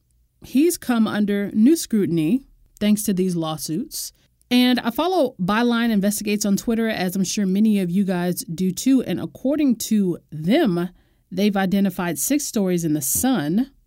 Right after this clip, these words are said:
about Prince Harry. And they say that they bear the hallmarks of unlawful information gathering. And those articles will form part of Prince Harry's claim against The Sun.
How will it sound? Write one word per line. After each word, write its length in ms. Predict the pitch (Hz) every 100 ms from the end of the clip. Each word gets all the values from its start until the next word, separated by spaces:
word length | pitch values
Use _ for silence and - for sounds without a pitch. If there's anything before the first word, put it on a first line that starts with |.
| _ _ _ -
about 400 | 160 180 190 -
Prince 280 | 220 240
Harry. 480 | - 151 147 143 151 _ - - - - _ _ _ _
And 380 | 220 233 233 220 -
they 180 | 208
say 340 | 247 311 320 311
that 200 | 233 170
they 120 | 190
bear 360 | 175 165 202 208
the 140 | 185
hallmarks 720 | 156 196 214 220 208 196 180
of 300 | - 160 156 -
unlawful 680 | 196 226 226 208 202 202 196
information 680 | 185 180 180 165 165 175 160
gathering. 720 | 139 143 147 139 110 156 - _
And 160 | 151 156
those 280 | 175 180 180 -
articles 720 | 208 311 - 170 160 165 - -
will 400 | 175 196 214 214
form 460 | - 190 180 175
part 260 | 175 202 196
of 60 | 180
Prince 200 | 185 175
Harry's 220 | 170 165
claim 320 | - 185 175
against 600 | - 147 147 185 180 - -
The 180 | 156 143
Sun. 460 | - 147 - 160